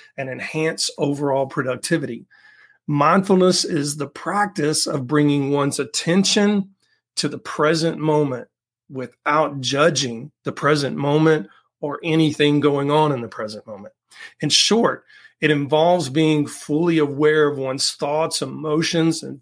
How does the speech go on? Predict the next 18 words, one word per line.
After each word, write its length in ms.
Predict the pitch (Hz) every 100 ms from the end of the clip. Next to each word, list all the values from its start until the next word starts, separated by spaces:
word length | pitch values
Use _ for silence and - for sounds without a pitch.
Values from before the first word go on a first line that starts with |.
| _
physical 500 | 185 180 170 180 165
sensations 720 | - 165 151 151 151 151 135
within 380 | 123 - 156 190
the 80 |
body 500 | 160 139 131 131 131 - _ _ _ _ _
while 240 | 147 139 131
accepting 680 | - - 180 180 165 151
them 500 | 143 143 143 143 175 - _ _
without 420 | 156 147 135 - -
reacting 1080 | 139 135 - 135 160 165 180 185 190 - _ _ _ _ _
or 200 | 139 131
attaching 800 | 131 - 151 147 165 147 143 147
meaning 480 | 160 180 170 143 131
to 100 | 127
them. 220 | 135 131
And 80 | 139
that's 300 | 147 160 -
critical. 720 | - 170 190 - 143 117 101